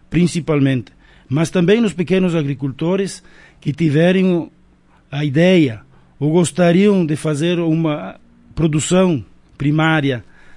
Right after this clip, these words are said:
de qualquer outra atividade, a não ser soja, milho, grãos, enfim, nós precisamos fazer com que os recursos sejam facilitados. Evidentemente que tem recursos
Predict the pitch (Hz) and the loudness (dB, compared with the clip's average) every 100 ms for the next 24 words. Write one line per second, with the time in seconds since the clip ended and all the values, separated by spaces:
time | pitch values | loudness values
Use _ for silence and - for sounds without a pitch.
0 | - - 139 175 165 208 226 208 208 202 | -16 -6 -2 0 2 2 4 6 4 2
1 | 170 160 143 131 151 160 147 151 151 143 | -2 -2 -4 -4 -4 -2 -2 -2 -2 -2
2 | 151 139 - 147 160 139 135 131 156 156 | -4 -6 -2 0 0 0 0 0 2 2
3 | 143 123 - - 143 147 190 208 147 139 | 0 -4 -8 -14 -2 2 4 4 2 0
4 | 156 185 214 _ - - _ - 135 160 | 0 -2 -2 _ -20 -20 _ -6 -2 -2
5 | 165 - - 127 147 151 170 165 156 135 | -2 -6 -12 -8 -2 0 0 0 -4 -4
6 | 160 165 170 151 165 143 127 165 170 - | -4 -4 -6 -4 -4 -4 -4 -2 -2 -2
7 | 147 - 156 147 160 - _ _ - 180 | -8 -6 -6 -6 -10 -12 _ _ -8 -4
8 | 185 196 185 170 127 107 113 123 147 156 | -2 -2 -2 -4 -6 -8 -8 -6 -4 0
9 | 190 185 170 196 196 196 160 143 156 156 | 0 2 2 0 0 -4 -4 -4 -2 -2
10 | 131 127 110 160 151 131 113 | -4 -6 -4 -2 -2 -6 -12